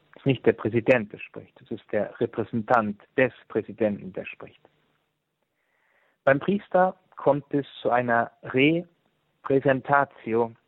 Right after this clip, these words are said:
im Vollsinn des Wortes. Was heißt das? Im Priester ist Christus sakramental gegenwärtig. Wenn er im Sakrament handelt,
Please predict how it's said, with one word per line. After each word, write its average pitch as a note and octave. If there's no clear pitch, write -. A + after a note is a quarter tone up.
im A#2+
Vollsinn C3
des A#2
Wortes. F2+
Was A2+
heißt F2+
das? -
Im G3+
Priester C#3
ist F3+
Christus D3
sakramental B2
gegenwärtig. G2+
Wenn E3
er F3+
im D#3+
Sakrament C3
handelt, G#2+